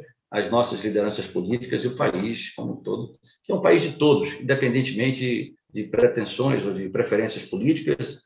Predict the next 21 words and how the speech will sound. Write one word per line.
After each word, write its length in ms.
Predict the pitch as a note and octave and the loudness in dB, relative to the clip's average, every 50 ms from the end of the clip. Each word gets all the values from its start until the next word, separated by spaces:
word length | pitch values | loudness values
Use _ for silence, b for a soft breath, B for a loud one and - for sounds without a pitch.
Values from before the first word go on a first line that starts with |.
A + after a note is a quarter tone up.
| b b b b b _ - | b b b b b _ -12
ideológicas, 840 | F2+ F2 G#2+ A2 G2 F#2+ G#2+ B2 C#3 C#3+ C3+ C#3 - C3+ C3+ B2+ - - - - - - _ _ _ _ _ - | -6 0 4 4 6 6 8 8 8 8 8 6 2 0 -2 -2 -4 -8 -12 -12 -14 -18 _ _ _ _ _ -10
eh, 240 | - G2 F#2+ F#2+ F2+ | -6 -4 -2 -2 -2
históricas 880 | F2+ - - - B2+ C3+ D3 C#3+ C#3 C3+ - C3 B2 A#2 - - - - - | -4 -4 2 6 8 8 8 8 8 6 4 4 2 2 2 -2 -6 -6 -4
ou 260 | - G#2 G2+ G2 F#2+ | -2 0 0 0 -2
simpatias. 920 | F#2 - A#2 A2+ - - - - - - B2+ D3 D3+ D3 C3+ C#3 C#3+ - b b b b b b _ _ _ - | -2 -2 -2 -2 -2 -2 -4 -4 -6 -4 0 2 2 2 2 0 -4 -8 b b b b b b _ _ _ -6
É 300 | - G#2 G#2 G2+ - - | -4 -2 0 0 0 0
um 80 | C3+ | 0
país 260 | C3 D3 D3+ D3+ C#3+ C3 | 2 4 4 4 2 2
de 100 | C3+ - | 0 0
todos 240 | C#3+ D#3 C3+ B2+ | 0 0 0 0
os 40 | - | 2
brasileiros, 400 | - A#2+ A2+ F#2+ F#2+ A#2 C#3 B2 | 4 4 4 4 4 2 2 4
as 120 | A#2+ A#2 - | 2 0 -2
Forças 300 | - D3+ C#3+ C#3 B2 A2+ | -2 -2 -2 0 0 0
Armadas 540 | G#2 G2+ A2 B2 C3 B2+ B2 - - - - | 0 0 2 2 2 2 0 -2 -6 0 6
devem 260 | D3 E3 F#3+ E3 C3+ | 8 8 8 8 4
servir 300 | - - G2+ F#2+ G2+ A2 | 0 -2 -6 -4 -4 -6
a 140 | G2 - - | -6 -4 2
todos 300 | - C#3+ C#3+ - - - | 6 6 6 6 6 2
os 40 | - | -2
brasileiros 520 | G2 F2+ E2+ - E2+ F2+ F2 E2+ - - | -4 -4 -4 -6 -8 -8 -10 -10 -14 -18